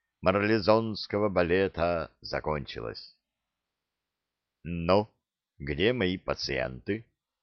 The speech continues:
спросил я командира, вернувшись в штаб. "Расслабься, я передумал. С ними Слава сейчас занимается, ему полезней будет". "Вот так вот, да? Чувствую, подсидит он меня",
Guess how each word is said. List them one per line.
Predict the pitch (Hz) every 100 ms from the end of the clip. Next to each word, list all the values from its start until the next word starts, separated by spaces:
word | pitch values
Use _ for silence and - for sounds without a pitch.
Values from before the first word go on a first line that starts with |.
| _
спросил | - - 78 80 87 90
я | 80
командира, | - 73 71 76 123 101
вернувшись | 80 92 90 69 - 71
в | - -
штаб. | - 67 - - _ _ _ _ _ _ _ _ _ _ _ _
"Расслабься, | - 87 - - 85 85 - 85 87 80 -
я | 76 87
передумал. | 90 95 82 76 73 73 69 - _ _ _ _ _ -
С | -
ними | 87 107
Слава | 107 - 95 95 92
сейчас | - 87 - 87
занимается, | 76 69 85 82 80 80 76 -
ему | 80 90 92
полезней | 98 95 90 67 82
будет". | 76 80 78 73 _ _ _ _ _ _ _ _ _ _ _ _
"Вот | 143 -
так | - 67
вот, | - - - -
да? | 85 151 180 _ _ _ _ _ _ _ _ _
Чувствую, | 151 185 165 - 151 143
подсидит | 127 113 - 101 87 175 -
он | 101 90
меня", | 82 82 82 73